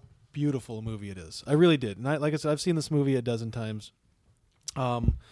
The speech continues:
it's one of the few experiences in theaters that I can literally remember,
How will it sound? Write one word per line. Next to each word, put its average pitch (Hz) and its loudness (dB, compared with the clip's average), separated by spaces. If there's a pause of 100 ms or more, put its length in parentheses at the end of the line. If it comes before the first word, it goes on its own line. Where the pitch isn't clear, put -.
(380)
it's 170 4
one 202 6
of 202 4
the 180 2
few 185 4
experiences 156 0
in 127 -6
theaters 123 -2
that 127 -4
I 135 -2
can 151 -2
literally 165 6
remember, 139 0